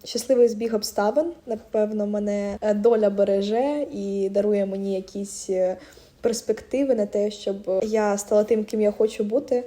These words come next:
щоб я принесла якийсь внесок, напевно, в це життя. Так, мене знають люди, але ж я ж не живу таким життям: типу, тут зйомка, тут фотосесія. Дуже втомлююся від такого. Тому я більш така людина, яка, ну,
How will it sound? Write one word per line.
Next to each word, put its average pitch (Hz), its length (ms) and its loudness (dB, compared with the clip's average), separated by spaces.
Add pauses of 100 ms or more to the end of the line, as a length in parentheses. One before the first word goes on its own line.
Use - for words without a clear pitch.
(160)
щоб 208 200 -2
я 196 380 0
принесла 208 320 0
якийсь 202 320 -2
внесок, 214 460 0
напевно, 202 440 0
в - 160 -14
це 196 120 -2
життя. 202 400 -6 (220)
Так, 277 280 -2
мене 214 240 -2
знають 208 380 -4
люди, 233 340 0
але 202 420 -2
ж 196 80 -10
я 196 140 0
ж - 120 -12
не 185 100 -6
живу 208 200 -6
таким 220 340 -4
життям: 202 340 -8
типу, - 380 -8 (120)
тут 208 220 -2
зйомка, 220 880 -6
тут 220 140 -10
фотосесія. 220 1000 -4 (220)
Дуже 285 260 -2
втомлююся 185 640 -6
від 196 140 -12
такого. 196 440 -8
Тому 359 460 -4
я 294 180 0
більш 233 220 -2
така 214 240 -10
людина, 208 340 -8
яка, 175 320 -8 (880)
ну, 294 380 0